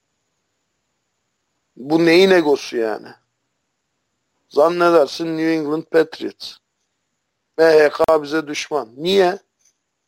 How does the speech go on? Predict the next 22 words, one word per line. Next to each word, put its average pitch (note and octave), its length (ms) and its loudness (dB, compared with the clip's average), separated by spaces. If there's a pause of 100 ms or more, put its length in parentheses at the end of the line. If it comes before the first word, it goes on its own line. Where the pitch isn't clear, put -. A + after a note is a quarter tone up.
(840)
Niye E3 320 0
yani? B2 380 -4 (2750)
Yok A3 220 -2
öyle F3 260 0
bir B2+ 60 -8
şey. A#2 240 -4
Ben D#3 180 2
M E3 200 -2
H F3+ 80 0
K'yı F3+ 280 0
kimseye E3+ 460 -2
yedirtmem. E3 560 -6 (1120)
Bu E3+ 480 0 (100)
şey E3+ 260 2
maçından E3 540 0
ayrı D#3+ 300 2
konuşuyorum. A2+ 640 -12 (240)
Anka D3 340 -2
Yeditepe D#3 540 0
maçından D3+ 460 0
ayrı D#3+ 260 2
konuşuyorum. - 580 -10